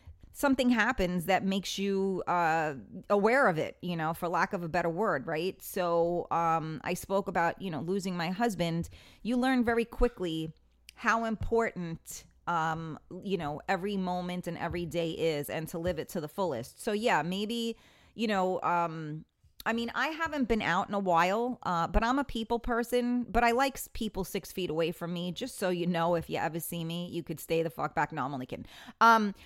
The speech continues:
but, you know, I like, I, I do enjoy being around people. And I think that for me, what, what I miss the most is my family time. You know, I miss my,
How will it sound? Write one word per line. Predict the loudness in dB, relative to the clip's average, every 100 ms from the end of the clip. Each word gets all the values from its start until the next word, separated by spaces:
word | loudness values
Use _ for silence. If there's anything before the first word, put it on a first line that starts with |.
| -12
but, | 4 4 4
you | 4
know, | 4 4
I | 4
like, | 4 4 2 2
I, | 2 4
I | 2
do | 2 2 2
enjoy | 2 0 0 0 0
being | -2 -4 -2
around | -2 -2 -4
people. | -4 -2 -2 -2
And | -2
I | -4
think | -6 -4 -2 -2 -4
that | -4 -4 -2
for | -4
me, | -2 -2 -2 -2 -2 -2 -4 -8 _ _ -20 -20 -14
what, | -6 2 6 6 6 2
what | 2 2 4
I | 4 6 4
miss | 2 0 -2
the | -4
most | 0 0 0 -4 -12 -14 -20 _
is | 0 2 4 2 -2
my | -4 -2 0 0 -2
family | -2 0 2 0 0 -6
time. | -6 -4 -4 -6 -10
You | -8 -4
know, | -2 0
I | 0 -2
miss | 0 0 -2 -2 -4 -6
my, | -4 -2 0 0 0 0 -2 -4